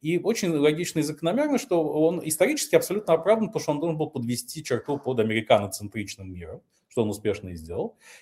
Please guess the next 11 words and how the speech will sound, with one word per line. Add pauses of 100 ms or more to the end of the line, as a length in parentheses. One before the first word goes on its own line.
и
открыть
дорогу
новому
полицивилизационному
миру,
который
лежит
через
фрагментированный
мир,